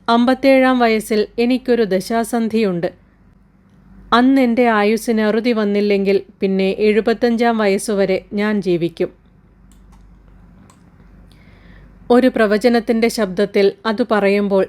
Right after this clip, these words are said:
ഞാൻ അത്ര കാര്യമാക്കിയിട്ടില്ലായിരുന്നു. അമ്പത്തേഴാം വയസ്സിലാണ് ചുമയും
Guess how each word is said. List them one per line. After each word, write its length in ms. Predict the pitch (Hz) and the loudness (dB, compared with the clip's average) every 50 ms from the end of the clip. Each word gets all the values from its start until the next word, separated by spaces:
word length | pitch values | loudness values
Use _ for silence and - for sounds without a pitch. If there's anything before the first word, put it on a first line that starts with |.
| - | -4
ഞാൻ 260 | 220 208 208 214 202 202 | -6 -4 -2 -2 -2 -2
അത്ര 260 | 202 - - - 226 | -4 -4 -4 -6 -6
കാര്യമാക്കിയിട്ടില്ലായിരുന്നു. 1600 | 214 - 208 190 190 190 202 214 214 214 214 196 - 226 220 220 220 208 - 208 190 180 180 180 180 170 165 175 170 185 190 - _ _ _ _ _ _ _ _ _ _ - | -4 -2 -2 0 0 0 0 0 -2 -2 -4 -4 -4 -4 -2 -2 -2 -2 -2 -2 0 0 0 2 0 2 0 0 -2 -2 -6 -8 _ _ _ _ _ _ _ _ _ _ -6
അമ്പത്തേഴാം 680 | 202 196 196 190 208 202 - 220 214 208 208 214 214 208 | -4 -4 0 -2 -2 -2 0 0 0 2 2 0 0 0
വയസ്സിലാണ് 680 | 202 202 196 202 196 - 233 214 202 196 190 185 196 - - - | 0 0 0 0 -2 -2 -2 -2 0 0 0 -2 -4 -6 -8 -10
ചുമയും 500 | - 214 196 196 202 202 208 208 208 208 | -6 -4 -2 0 0 0 0 0 -2 -4